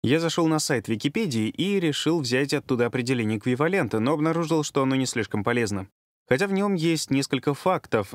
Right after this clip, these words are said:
на которых я хотел бы остановиться. Итак, оно гласит:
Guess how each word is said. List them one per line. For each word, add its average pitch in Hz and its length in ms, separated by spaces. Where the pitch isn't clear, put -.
на 110 160
которых 151 320
я 123 120
хотел 107 280
бы 101 80
остановиться. 127 560
Итак, 165 240
оно 180 120
гласит: 170 440